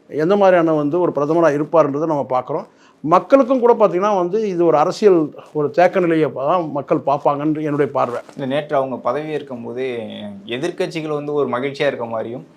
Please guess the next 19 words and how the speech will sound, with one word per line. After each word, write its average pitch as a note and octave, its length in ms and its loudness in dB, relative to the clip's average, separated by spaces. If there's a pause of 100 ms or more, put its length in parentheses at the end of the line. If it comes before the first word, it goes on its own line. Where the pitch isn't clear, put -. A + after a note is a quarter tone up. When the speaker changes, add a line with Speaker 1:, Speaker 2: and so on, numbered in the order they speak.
(240)
Speaker 2:
ஆ, G#2+ 300 -2
பதவி F3 340 2
ஏற்கக்கூடிய G3+ 460 2
ஆட்களே F3+ 360 0
வந்து E3+ 220 -6
சோகமா G3 480 2
இருக்கக்கூடிய C3+ 220 -4
ஒரு C#3+ 180 0
Speaker 1:
ம், C#3 80 -4
Speaker 2:
சூழ்நிலை D3 380 -4
Speaker 1:
பார்த்தீங்களா? D3+ 220 0
Speaker 2:
பார்க்கணும். C3+ 260 2
Speaker 1:
இதுதான் F3+ 260 6
உண்மை. E3 320 2 (360)
ஏன்னா G3 580 0 (420)
எதிர்க்கட்சிகள் F#3 1120 4
வந்து, D#3+ 640 2
குறிப்பா G#3 360 4
காங்கிரஸ், D#3+ 560 2